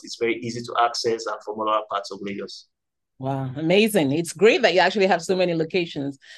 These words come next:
Speaker 2: because
Speaker 1: Yeah.
Speaker 2: obviously sometimes people are, they don't wanna come to Lagos, so they can't be in Lagos. So
Speaker 1: Yeah.
Speaker 2: having o-, other options is really important. And of course, even having the mainland and the island as well.
Speaker 1: Yeah,
Speaker 2: Well
Speaker 1: definitely.
Speaker 2: done.
Speaker 1: Yeah, thank you very much.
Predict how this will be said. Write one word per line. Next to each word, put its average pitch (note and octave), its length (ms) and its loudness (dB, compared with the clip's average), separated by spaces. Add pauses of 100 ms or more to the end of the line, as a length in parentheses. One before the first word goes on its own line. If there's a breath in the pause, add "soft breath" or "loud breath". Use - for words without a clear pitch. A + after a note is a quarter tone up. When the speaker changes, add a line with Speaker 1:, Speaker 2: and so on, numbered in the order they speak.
Speaker 2:
because E3 200 -2
Speaker 1:
Yeah. F#3 80 6
Speaker 2:
obviously F#3+ 320 2
sometimes F#3 460 -4
people F3 180 -4
are, D#3 100 2 (220)
they E3 100 -6
don't E3 100 -2
wanna D#3 140 -2
come D#3 140 -2
to D3+ 80 -6
Lagos, F3+ 460 4
so D3+ 80 -6
they C3+ 80 -4
can't E3 320 -4
be D#3 120 -4
in D#3 200 -4
Lagos. D3+ 440 0 (320 loud breath)
So D#3+ 120 -2
Speaker 1:
Yeah. D#3+ 40 2
Speaker 2:
having F3+ 320 0
o-, F3 200 -2
other E3 240 -2
options D3+ 440 -6
is C#3+ 120 -8
really D3+ 220 -2
important. C3 500 -6
And D#3+ 140 2
of D3+ 120 -2 (100)
course, F#3+ 240 6
even E3+ 320 0
having E3 300 0
the D3 80 -2
mainland D3+ 500 0
and B2+ 120 -6
the C#3 100 -6
island C3 420 -2
as B2 120 -8
well. C3+ 320 -2
Speaker 1:
Yeah, G#2 280 -20 (180)
Speaker 2:
Well D#3+ 220 2
Speaker 1:
definitely. C3+ 400 0
Speaker 2:
done. - 100 -20 (180)
Speaker 1:
Yeah, B2 140 -6
thank F3+ 240 -6
you B2 80 -6
very A2+ 140 0
much. A#2 420 -8